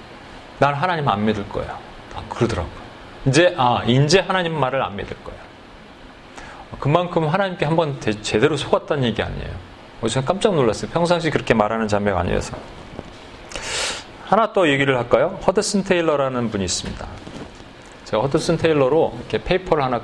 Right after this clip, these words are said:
마지막 졸업하면서 쓴 것이 있는데, 이제 선교학 쪽을 공부하면서. 허드슨 테일러는 어렸을 때부터 하나님의 선교를 헌신했어요. 집안 전체가 약국을 했던 집인데, 집안 전체 크리스찬 분위기로 아주, 어,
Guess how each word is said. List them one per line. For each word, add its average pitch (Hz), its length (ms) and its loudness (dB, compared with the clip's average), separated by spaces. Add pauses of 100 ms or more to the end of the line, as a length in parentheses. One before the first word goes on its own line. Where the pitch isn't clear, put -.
(140)
마지막 107 380 0
졸업하면서 113 540 0
쓴 165 200 2
것이 151 220 4
있는데, 95 200 -2
이제 101 100 -4
선교학 165 600 2
쪽을 90 320 0
공부하면서. 98 640 2 (1800)
허드슨 180 360 2
테일러는 160 540 0
어렸을 131 400 -2
때부터 143 440 0
하나님의 160 480 0
선교를 170 440 2
헌신했어요. 170 580 0 (340)
집안 160 280 4
전체가 135 380 4
약국을 135 420 2
했던 127 260 0
집인데, 107 540 2 (460)
집안 156 200 2
전체 135 340 2
크리스찬 185 440 0
분위기로 135 400 2
아주, 180 520 4
어, 113 360 2